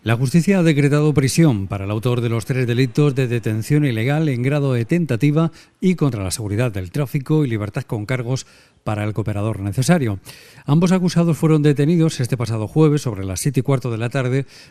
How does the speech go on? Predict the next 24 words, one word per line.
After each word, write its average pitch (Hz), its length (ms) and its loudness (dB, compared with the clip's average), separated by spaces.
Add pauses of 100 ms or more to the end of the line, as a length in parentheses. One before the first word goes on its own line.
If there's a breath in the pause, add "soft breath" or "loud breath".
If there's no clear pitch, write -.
tras 165 260 -2
intentar 160 500 0
raptar 143 360 -2
a 131 60 -2
tres 120 180 -4
jóvenes 123 400 0
de 104 100 -2
dos 117 240 -2
institutos 123 600 0
de 147 120 0
Chiclana 113 480 -2 (300 loud breath)
entre 104 260 -4
las 82 160 -8
doce 160 220 2
y - 20 4
cuarto 131 460 2 (260 loud breath)
y 110 80 -4
las 92 240 -6
tres 120 220 -2
menos 95 260 -4
veinte 104 240 -4
de 95 80 -4
la 92 120 -4
tarde. 82 340 -12